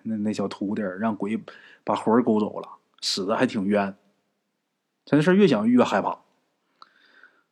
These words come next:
后来啊，干脆就把电视打开，啊，找电视剧看，转移一下注意力呗。感觉看了没多一会儿啊，陈四儿一看，八点四十五了，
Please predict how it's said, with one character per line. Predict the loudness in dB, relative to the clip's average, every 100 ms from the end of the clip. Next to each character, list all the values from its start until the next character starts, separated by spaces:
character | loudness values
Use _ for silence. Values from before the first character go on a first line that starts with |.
| _
后 | 4 6
来 | 6
啊， | 4
干 | 2 2
脆 | 2
就 | 4
把 | 4
电 | 4 4
视 | 4
打 | 2 -2
开， | -8 -18 _ _ _ -20 _ _ _ -6
啊， | -4 -2
找 | 0
电 | 4 4
视 |
剧 | 6 4
看， | 4 0 -4 _ _
转 | -2 0
移 | 4 6
一 |
下 | 8
注 | 8 6
意 | 8
力 | 8 8 6
呗。 | 2 -6 _ _ _ _ _ _ _ _ _ _ _ _ _
感 | 2 4
觉 | 6 6 6 4 0 _ _ _ _ _ _
看 | 4 6
了 | 8
没 | 6 6
多 | 6
一 | 6
会 | 6 0
儿 | -2
啊， | -4 -4 -8 _ _ _ _ _ _ -20 -20 _ _ _
陈 | -4 0
四 | 2
儿 | 2
一 | 2
看， | 0 -2 _ _ _ _ _ _ -2
八 | 4 4
点 | 4 0
四 | -2 0
十 | 2
五 | 2 0 -8
了， | -12